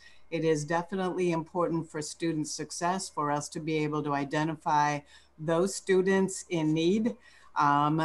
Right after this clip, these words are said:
that are gonna need services, um, to equalize their opportunity for academic success. Just this is kind of a natural addition.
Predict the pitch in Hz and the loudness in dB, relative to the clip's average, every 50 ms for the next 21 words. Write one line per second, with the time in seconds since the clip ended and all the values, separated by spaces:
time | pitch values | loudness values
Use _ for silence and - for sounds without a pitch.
0 | - - 151 165 160 156 156 151 160 175 165 160 165 165 160 160 151 - - 170 | -2 -2 -2 -2 0 0 0 -2 0 0 0 0 0 0 0 -2 -2 -4 -4 -4
1 | 160 156 165 160 160 - 170 156 151 156 151 151 - - - _ _ - - - | -2 -2 -2 -2 -2 -2 -2 -2 0 0 -2 -2 -6 -8 -12 _ _ -20 -20 -10
2 | - 156 151 147 147 147 143 151 151 151 151 147 - _ _ _ _ - - 196 | -4 -2 0 0 0 0 -2 -2 -2 -2 -2 -4 -6 _ _ _ _ -6 0 0
3 | 180 165 - - - 220 214 202 - - - 165 147 147 143 143 143 143 147 151 | 0 0 0 -6 -6 -6 -6 -6 -6 -6 -6 -4 2 4 4 6 6 4 4 2
4 | 151 151 - - - _ - - _ _ _ - - 151 165 160 151 156 156 - | 0 -2 -6 -10 -12 _ -20 -20 _ _ _ -16 -8 -2 0 0 2 2 0 0
5 | - 165 - 156 151 - - 165 156 147 143 135 143 143 143 143 139 - - 151 | 0 -2 0 -2 -4 -4 -2 -2 0 0 0 0 0 0 0 0 -2 -4 -4 -4
6 | 143 139 135 135 135 - - 147 135 123 - 147 147 151 143 143 143 143 - - | -2 -2 -2 -2 -4 -2 -2 -4 -2 -2 -4 -4 -2 0 0 0 -2 -4 -6 -12
7 | - 127 - - - 143 131 131 _ _ _ - 185 165 151 160 190 190 185 - | -12 -12 -12 -10 -8 -8 -8 -10 _ _ _ -6 -4 -4 -4 -4 -4 -4 -2 -2
8 | 185 170 - - - 185 175 175 170 170 170 - - 170 165 160 156 156 156 160 | -4 -6 -6 -2 -2 0 0 2 2 0 -2 -2 -2 -2 0 0 0 0 0 2
9 | 156 175 180 - - - 208 208 202 208 208 - - 175 165 151 147 165 160 160 | 2 2 2 0 -4 -4 0 2 2 2 2 0 -2 -4 -4 -2 -2 -2 -2 -2
10 | - - 190 185 190 196 196 196 | -2 -2 0 0 2 0 0 -2